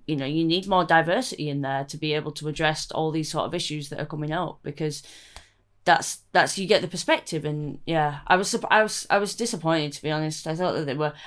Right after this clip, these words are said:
I don't know how much, I'm surprised, because I thought that the Players Association, I mean, I don't know, for ex-,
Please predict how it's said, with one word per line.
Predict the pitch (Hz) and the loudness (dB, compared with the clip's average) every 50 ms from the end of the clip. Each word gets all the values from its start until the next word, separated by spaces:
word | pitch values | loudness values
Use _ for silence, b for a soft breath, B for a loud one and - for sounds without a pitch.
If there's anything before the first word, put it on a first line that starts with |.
| B | B
I | 180 | -2
don't | 180 220 226 | 0 2 4
know | 240 240 | 4 6
how | 208 226 233 | 6 6 4
much, | 247 247 233 - - - - B B B B B B B B | 4 2 0 -2 -4 -6 -8 B B B B B B B B
I'm | - 220 | -8 -6
surprised, | 202 - 220 - 202 202 214 226 233 247 226 233 - - - - - b b b b b b b | -6 -6 -4 0 4 6 6 6 6 4 2 -2 -6 -10 -12 -14 -18 b b b b b b b
because | - 185 202 190 | -10 -8 -2 2
I | 214 214 202 | 2 2 2
thought | - 214 202 196 - - | 2 2 4 4 4 2
that | 170 - | -2 -4
the | 170 | -6
Players | 165 - 185 180 190 202 196 185 | -6 -2 0 2 2 2 0 -2
Association, | 190 175 185 185 180 180 - 185 175 180 - - 190 185 190 185 190 - - | -4 -6 -4 -4 -4 -4 -2 -2 -2 -2 -2 -4 -6 -8 -8 -10 -12 -8 -6
I | 156 | -4
mean, | 160 160 160 | -2 0 -2
I | 165 | -2
don't | 156 175 165 - | 0 0 -2 0
know, | 170 170 160 | -2 -4 -4
for | - 160 | -4 -6
ex-, | 160 156 156 - | -6 -6 -6 -8